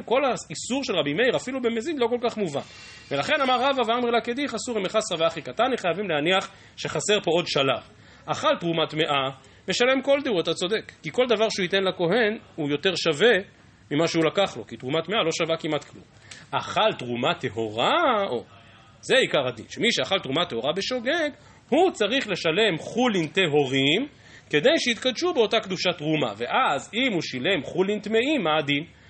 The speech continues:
סומכוס אומר משום רבי מאיר, בשוגג תשלומיו תשלומים. כלומר, הוא אכל תרומה טהורה, הוא מחזיר לכהן, אה,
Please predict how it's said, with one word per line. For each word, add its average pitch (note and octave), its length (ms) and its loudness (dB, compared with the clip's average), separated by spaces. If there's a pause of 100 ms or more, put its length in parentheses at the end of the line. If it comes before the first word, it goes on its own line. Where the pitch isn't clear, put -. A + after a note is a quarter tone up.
(140)
סומכוס G#3 440 -2
אומר D#3 160 2
משום D#3+ 280 -4
רבי D#3 140 0
מאיר, D#3+ 360 0
בשוגג D#3+ 520 0
תשלומיו D3+ 380 -2
תשלומים. G3 380 -2 (420)
כלומר, D3 160 2
הוא G3 80 4
אכל G#3 200 -2
תרומה D#3+ 220 0
טהורה, C3 440 2 (260)
הוא C3+ 100 -6
מחזיר D3 260 -2
לכהן, F#3+ 520 2 (960)
אה, D3 140 2